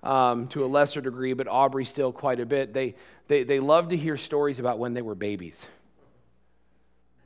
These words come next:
Right? I mean, I, they love to hear stories about when they were babies. They love to hear stories about what they were like when they were little, about their identity, about who they are naturally. That's what they, and you know what? Here's the deal. They don't wanna hear those from me.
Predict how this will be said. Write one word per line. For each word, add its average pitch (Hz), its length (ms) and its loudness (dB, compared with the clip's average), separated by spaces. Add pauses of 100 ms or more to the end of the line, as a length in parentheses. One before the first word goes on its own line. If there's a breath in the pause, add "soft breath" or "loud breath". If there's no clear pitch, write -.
(120)
Right? 160 240 0
I - 20 -4
mean, 185 140 2
I, 175 420 -2 (680 loud breath)
they 165 140 0
love 196 300 4
to 214 80 4
hear 190 180 6
stories 185 400 0
about 156 180 2
when 156 140 -2
they 165 80 -2
were 151 120 -6
babies. 139 560 -6 (320 loud breath)
They 165 100 0
love 196 220 8
to 208 80 4
hear 208 140 6
stories 196 340 2
about 170 160 4
what 170 120 0
they 185 80 2
were 175 140 0
like 160 360 4
when 165 120 -2
they 151 100 0
were 147 160 -2
little, 151 340 4
about 147 300 2 (640 loud breath)
their 151 180 0
identity, 147 600 -2
about 127 200 0
who 208 220 -6
they 180 180 2
are 151 320 4
naturally. 135 1000 -4 (1500)
That's 147 120 -12
what 196 120 -4
they, 214 60 -2
and 180 180 0
you 185 120 0
know 190 80 2
what? 190 200 4
Here's 190 180 -2
the 180 80 -4
deal. 175 160 -2
They 143 80 0
don't 170 100 -2
wanna 170 120 -4
hear 151 160 -4
those 117 160 -8
from 120 180 -12
me. 92 200 -10